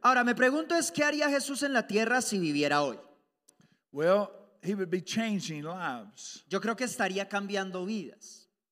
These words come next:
Speaker 2: He would be approaching people.
Speaker 1: Yo creo que se estaría acercando a personas.
Speaker 2: And he would be approachable by people.
Speaker 1: Y también personas se le acercarían.
Speaker 2: He would find someone like, uh, Mary Magdalene.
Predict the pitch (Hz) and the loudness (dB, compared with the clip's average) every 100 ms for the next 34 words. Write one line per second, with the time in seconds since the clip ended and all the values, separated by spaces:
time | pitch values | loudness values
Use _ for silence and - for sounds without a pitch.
0 | - 202 175 170 135 165 175 170 143 - | -2 0 4 2 2 0 0 -2 -6 -6
1 | 208 226 - 175 151 143 214 196 127 110 | -4 -4 -4 -8 -2 2 2 0 -4 -8
2 | 90 _ - 165 214 226 240 214 190 196 | -8 _ -10 -4 -2 -2 -2 0 2 2
3 | 190 208 196 110 208 208 101 175 156 - | 0 -2 0 0 0 0 -2 -4 -8 -6
4 | 220 208 160 - - - 156 147 156 208 | -4 -4 -6 -12 -20 -10 -8 -6 -4 -2
5 | 208 220 156 151 214 - 165 180 202 196 | 2 2 2 -4 -6 -6 -4 0 0 -2
6 | 151 147 135 185 247 - 151 127 - - | -4 -4 -4 -4 -6 -8 -12 -12 -16 -18
7 | _ 220 220 240 226 254 247 262 247 - | _ -6 2 2 2 0 0 -2 -2 -4
8 | - 277 294 214 190 165 156 151 139 135 | -4 -4 -4 -4 -6 -6 -6 -8 -8 -8
9 | 123 107 80 _ _ _ - 262 220 175 | -8 -10 -16 _ _ _ -2 -2 -2 -2
10 | 226 220 190 226 214 202 185 180 180 139 | 0 0 0 0 0 0 0 2 2 0
11 | - 151 139 151 180 196 170 160 180 185 | -4 -2 -2 -2 0 2 2 0 2 0
12 | 151 131 123 107 | 0 -4 -4 -8